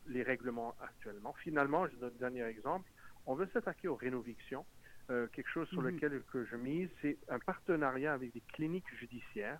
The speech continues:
Speaker 1: euh, pardon, des cliniques juridiques, pour qu'ils puissent défendre les, les citoyens et, et leurs droits, euh, ainsi que de, de trouver un, une façon de rééquilibrer le rapport de force entre les, les propriétaires et les locataires. Alors, c'est tous,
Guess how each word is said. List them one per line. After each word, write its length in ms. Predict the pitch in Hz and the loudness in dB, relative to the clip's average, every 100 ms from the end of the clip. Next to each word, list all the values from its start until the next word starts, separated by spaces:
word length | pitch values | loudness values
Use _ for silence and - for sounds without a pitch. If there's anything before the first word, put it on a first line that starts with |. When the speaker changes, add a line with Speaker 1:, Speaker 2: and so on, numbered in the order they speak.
| - | 4
Speaker 1:
euh, 60 | 139 | 6
pardon, 260 | 139 139 123 | 8 6 6
des 100 | 117 | 2
cliniques 380 | 160 165 - - - 127 - | 2 2 0 -8 -14 -4 2
juridiques, 460 | 170 127 - - - - - - - - - - | 2 2 -6 -8 -14 -16 -16 -16 -16 -18 -18 0
pour 260 | 175 147 - | 2 2 -4
qu'ils 120 | - | -10
puissent 260 | 156 196 143 | -6 -4 0
défendre 380 | 135 202 254 214 | 0 2 2 2
les, 140 | 147 - - | 0 -4 -8
les 140 | 156 127 - | -6 -4 -6
citoyens 560 | 156 147 135 127 170 240 | -4 0 2 4 2 0
et, 160 | 135 | 0
et 20 | 127 | 6
leurs 200 | 123 107 | 6 4
droits, 340 | 104 113 196 - - - - - - | 2 4 4 0 -16 -16 -16 -6 2
euh, 200 | 127 123 | 4 4
ainsi 240 | 156 135 190 | 2 -4 -4
que 300 | - 143 131 | 0 0 0
de, 220 | 123 120 117 | -2 -4 -4
de 60 | |
trouver 320 | 120 - 160 - | -8 0 2 2
un, 280 | 123 113 104 | 0 -2 -4
une 60 | 127 | -2
façon 240 | 147 165 | 0 2
de 100 | 139 | 4
rééquilibrer 880 | 123 175 - 160 135 123 139 165 160 | 6 6 4 0 0 4 6 6 2
le 100 | 120 | 0
rapport 320 | 117 123 143 123 | 2 4 2 0
de 80 | |
force 340 | 113 139 139 - - - | -2 -2 -2 -4 -16 -2
entre 300 | 143 147 131 | -2 -2 -4
les, 320 | 123 117 117 | -4 -4 -4
les 100 | 120 | -4
propriétaires 640 | - - - 113 127 135 - - | -6 -6 -6 -2 0 0 0 4
et 180 | 151 - | 6 6
les 80 | 123 | 2
locataires. 440 | 110 - - - - - - - - - - - - | 0 -4 -12 -14 -16 -20 -20 -20 -20 -20 -10 -6 -2
Alors, 160 | 123 - | 0 0
c'est 80 | 165 | 2
tous, 140 | 170 | 2